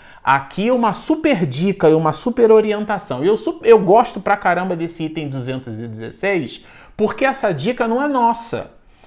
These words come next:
Ela vai escrita por Allan Kardec. Então, é discutir com o livro, tá certo? Então, a necessidade de estudo é ratificada pelo mestre de Lyon e, de novo, ele vai usar a palavra desenvolvimento,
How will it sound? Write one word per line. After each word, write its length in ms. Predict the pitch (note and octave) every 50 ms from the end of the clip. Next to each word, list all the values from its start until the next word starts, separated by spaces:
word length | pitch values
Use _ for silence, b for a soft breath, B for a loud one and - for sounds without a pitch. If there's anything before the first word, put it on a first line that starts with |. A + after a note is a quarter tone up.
| b b b
Ela 260 | - F3 F#3 G3 G3
vai 320 | F3+ D#3 F3 G3+ G3+ G#3 G#3+
escrita 760 | G3+ G#3 - - - - F#3+ G3 A3 A#3 A3+ - A#3+ A#3 A3+
por 640 | - - - - F#3 F#3 G#3 - - - - - -
Allan 300 | - G#3+ G#3 E3+ D3 D3
Kardec. 640 | D3+ - F3 D#3+ D3 D3 B2 A#2+ A2 G#2+ A2+ - -
Então, 400 | F3+ F3+ E3+ F#3+ G3 A3+ B3 C#4
é 80 | D#4+ C#4
discutir 560 | A#3 A3 A#3 - - - A3+ G#3 - - C#4
com 180 | C#4 D4 D4+ C#4+
o 20 |
livro, 560 | A3+ F#3 F3+ F3 D#3 B2+ A2 A#2 A2+ F#2+ - b b b b
tá 100 | - B2+
certo? 400 | - - - G3 F3+ - - D#3+
Então, 280 | C#3+ C3+ E3 F#3+ A3 A3+
a 60 | A3+
necessidade 580 | A3 G#3+ G#3 - G3+ F#3 G3 F#3 E3+ E3+ E3
de 80 | D#3+ G3
estudo 580 | G#3 - - - - F#3+ G#3 A#3+ A#3+ A#3+ C#4 C4+ B B B B B B
é 140 | - F3 G#3
ratificada 1200 | A3 F3+ E3 C#3+ F3 G3+ B3 D4 D4+ D4 - C4 - - B3 B3+ - - F3+ F3+ F#3 F#3+ F#3 G#3
pelo 260 | G#3 - F3+ F#3 G3
mestre 480 | F#3 E3 D#3 D#3 D#3+ D#3+ - - F3 E3+
de 140 | D3+ - A3
Lyon 520 | A#3 B3+ B3+ A#3 G3+ F#3 G3+ A3+ A#3+ A#3 B B B B B
e, 100 | - D#3+
de 160 | C#3+ C3+ F#3 G#3
novo, 400 | F#3+ D#3 D#3 E3 E3+ F3 E3+ G3+
ele 140 | G#3 G#3+
vai 240 | F3+ - C#3+ C#3 D#3
usar 280 | E3+ E3+ C#3+ D3 C3+ C#3+
a 60 | D3+
palavra 560 | D3 - F3 D#3+ C3+ B2 B2 B2+ B2+ C#3+ C#3
desenvolvimento, 1200 | C3+ B2+ C3 A#2+ C3+ C#3 B2+ B2+ C3+ C3+ C#3 G3 A3+ A3+ F#3 D#3 D3+ D#3 E3 E3 E3 G#3 G#3+ G#3+